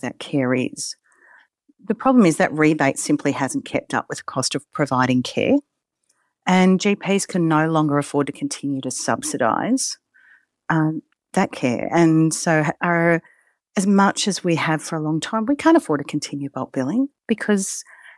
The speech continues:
it just doesn't keep our doors open. So general practice is increasingly uncoupling from Medicare, and that's why the government brought in those changes on the first of November to try and s-,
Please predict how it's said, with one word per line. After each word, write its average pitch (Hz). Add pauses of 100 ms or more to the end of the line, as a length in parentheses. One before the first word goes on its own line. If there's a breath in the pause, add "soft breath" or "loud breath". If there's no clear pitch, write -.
(160 loud breath)
it 214 (120)
just - (100)
doesn't 180
keep 175
our 156
doors 143 (100)
open. 139 (640)
So -
general 240
practice 165
is -
increasingly 165
uncoupling 226 (400 soft breath)
from 160
Medicare, 180 (540)
and 190
that's -
why 175
the 165
government 147
brought 143
in 139
those 131
changes 185
on 139
the 135
first -
of -
November 135
to 139
try 135
and 127
s-, -